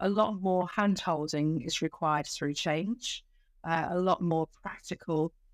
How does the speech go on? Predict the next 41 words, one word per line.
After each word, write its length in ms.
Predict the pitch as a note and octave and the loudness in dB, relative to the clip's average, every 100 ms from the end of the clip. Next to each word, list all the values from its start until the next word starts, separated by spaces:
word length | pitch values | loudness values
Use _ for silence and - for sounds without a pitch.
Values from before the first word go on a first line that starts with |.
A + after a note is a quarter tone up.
| - | -14
support 640 | - F3+ - E3 D#3+ - | -6 -6 -2 -2 -2 -2
is 100 | E3+ | -2
required 480 | D#3+ - F3+ F3 F3 | -2 -2 0 2 0
through 220 | - F3+ | -2 -4
change. 640 | - F#3+ F#3+ G#3+ A#3 B3 - _ _ _ _ | -2 -2 0 0 -2 -4 -12 _ _ _ _
A 40 | F3+ | 2
lot 260 | F#3+ F3+ | 4 4
more 280 | F3+ F3 E3+ | 2 0 0
visual 640 | D#3 F#3+ - F3+ D#3+ D#3 - | 0 -2 0 0 0 -2 -4
support 640 | - - - - D#3+ D3 | -10 -10 -6 -2 -2 0
is 160 | D#3+ - | -4 -2
required, 640 | D3+ - D3+ D#3+ D#3+ F3 - _ - _ _ | -4 0 0 0 -4 -6 -8 _ -20 _ _
and 240 | F3+ E3+ | 0 2
it 100 | - | 0
needs 220 | F3 F3 - | -2 -2 -2
to 60 | |
be 100 | F3 | -4
well 220 | E3+ D#3+ D#3+ | -2 -2 -4
communicated. 840 | - D#3+ E3 D#3+ - C3 C3+ - | -4 0 0 -2 -4 -4 -4 -6
So 160 | - - | -2 -2
I 40 | F3 | -2
think, 300 | - F3+ - _ - _ | -2 -4 -6 _ -20 _
you 60 | E3 | -4
know, 180 | D#3 D3 | -2 0
just 220 | - - | -2 0
setting 340 | A#3 - F#3+ | -2 0 -2
up 100 | F#3 | -2
a 60 | F#3 | -4
policy 560 | - F3 F3+ - E3+ - | 0 0 0 -2 -4 -2
isn't 220 | F3 E3 | -6 -2
enough 300 | D3+ F3 F3 - | 0 0 0 -2
anymore. 480 | D3+ D3+ D#3+ G#3+ - - _ - | -2 -2 -2 -2 -6 -20 _ -8
It 100 | F3+ | -2
needs 180 | G3 | -2
to 100 | - | -2
be 100 | F#3 | -2
the 80 | F3 | 0
right 260 | E3 F3+ E3 | 4 4 4
policy, 380 | - D3 - C#3+ | -4 -2 0 0
number 240 | C#3+ C#3+ | -2 -4
one, 320 | C#3+ D3 G3+ | -4 -2 -2